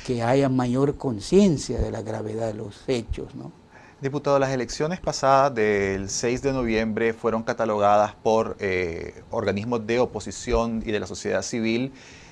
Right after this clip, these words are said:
Speaker 2: y también de algunos observadores internacionales como unas elecciones sin legitimidad, porque no hubo observación, eh, electoral nacional ni extranjera, no,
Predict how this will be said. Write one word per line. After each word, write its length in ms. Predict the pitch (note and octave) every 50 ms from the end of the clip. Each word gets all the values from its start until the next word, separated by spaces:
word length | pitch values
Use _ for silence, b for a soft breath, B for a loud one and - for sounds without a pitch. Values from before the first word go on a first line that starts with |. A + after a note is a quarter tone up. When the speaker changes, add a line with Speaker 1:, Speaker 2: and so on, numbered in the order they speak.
| B -
Speaker 2:
y 100 | - B2+
también 300 | B2+ C3+ A2+ A2 A#2 B2+
de 60 | C#3+
algunos 280 | C3 B2 C#3 D3 D#3 C#3+
observadores 560 | A2+ - - A#2 A2 G#2+ G#2+ A2 A2+ A#2 A#2
internacionales 880 | B2+ B2 G#2+ A#2 A#2 A#2 A#2 A2+ - C3 A#2+ A#2 A2 G#2 G#2 G#2 G#2+ B B B B B B B - - -
como 440 | - D3+ D3 C#3+ D3 D3+ D#3 D#3+ D3+
unas 300 | - C#3 C3 C#3 C3+ C#3+
elecciones 500 | C3+ C3 A#2 - - C3 B2 B2+ B2+ -
sin 320 | - - C#3 D3 C#3 B2
legitimidad, 760 | A2 G#2 - A#2 - - G#2+ G2+ G2+ G2+ A2 G#2+ F#2 F2 - - - -
porque 320 | A#2+ A2+ A2 - - G#2
no 120 | G#2 G#2
hubo 260 | A2+ A#2+ B2 A#2+ C3 B2
observación, 880 | A2+ - - A#2 G#2 F#2 F#2 F2+ - - B2 A#2+ B2 C3 C3 C#3 C#3 B B B B B B -
eh, 500 | G#2 G#2 G#2 G#2 G2+ G2 G2+ G2 F#2+ G2 -
electoral 460 | G#2+ G#2+ G#2 - - A2+ G#2+ A2+ A#2+
nacional 520 | A#2+ B2 - - G#2+ G#2+ A2 A2 A#2 B2
ni 100 | B2 B2
extranjera, 800 | B2 B2 A#2 - - B2+ B2 B2 A#2+ B2 C3 A#2+ A#2 A#2 B2+ C3+ B B B B B -
no, 380 | A2 G2+ G#2+ G#2 G2+ G#2 - -